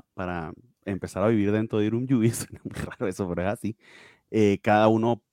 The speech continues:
se convierte en una criatura diferente. Eh, y justo en ese momento, este, es ahí donde el, el, el sabio, que se, a ese sí me olvidó el nombre, que fue el que ideó el matar a los niños para alimentar a los demás, le dice a Huelco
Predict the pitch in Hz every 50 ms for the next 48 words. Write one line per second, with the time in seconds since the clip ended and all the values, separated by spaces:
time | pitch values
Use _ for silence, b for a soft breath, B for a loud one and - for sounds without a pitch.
0 | _ - - 117 - - 95 92 92 95 87 90 - 98 95 98 101 98 - _
1 | _ - 95 90 82 87 82 85 95 95 90 - 85 85 82 78 - _ _ _
2 | _ _ _ _ _ _ _ _ _ _ _ _ _ - 98 95 95 92 90 87
3 | 87 85 80 78 71 - - _ _ _ _ - 120 113 113 107 - - 110 -
4 | - 143 131 131 117 - 143 131 113 113 107 107 - 127 123 120 107 - _ _
5 | _ - 98 95 95 92 92 90 82 80 71 62 - - _ _ _ _ _ _
6 | _ _ _ _ _ _ _ _ _ _ _ _ _ - 107 98 101 107 117 120
7 | 120 123 113 110 101 95 92 92 87 85 78 - - 95 92 90 87 82 - -
8 | 90 87 87 87 - - 107 101 98 113 120 120 110 - - 85 90 90 95 98
9 | 107 120 117 107 92 87 90 98 110 98 87 92 104 - b b b b b b
10 | b b b b - - 98 - 98 92 80 - 101 104 101 95 90 90 92 95
11 | 98 101 98 98 92 85 - 85 90 104 95 85 98 107 104 101 98 92 98 90
12 | 87 85 82 82 82 85 85 82 80 - 92 110 107 95 92 90 95 110 131 -
13 | 104 90 87 87 85 - - 95 95 98 95 90 - -